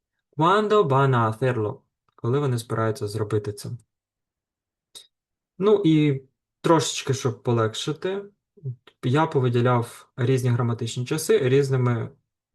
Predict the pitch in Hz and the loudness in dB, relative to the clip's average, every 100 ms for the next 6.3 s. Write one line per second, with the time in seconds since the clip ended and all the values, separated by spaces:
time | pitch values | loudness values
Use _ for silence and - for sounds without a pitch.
0 | _ - 135 117 107 104 120 - - 127 | _ -6 -2 0 -2 -4 -8 -14 -10 -6
1 | 123 127 117 110 110 135 135 147 160 160 | -4 -2 -2 -4 -4 -4 -2 -4 -4 -2
2 | 175 190 208 208 208 226 214 202 - 113 | -2 0 0 0 -2 0 0 0 -4 -6
3 | 107 117 139 147 185 185 180 180 180 170 | -4 -2 -2 0 -2 -2 -4 -4 -4 -4
4 | 123 127 113 117 113 - 123 127 160 - | -6 -4 -4 -2 -4 -2 -2 -2 -4 0
5 | 185 180 175 - - 113 104 123 120 190 | -2 0 -2 -2 -2 -2 -4 -10 -4 0
6 | 180 180 175 | 2 0 -2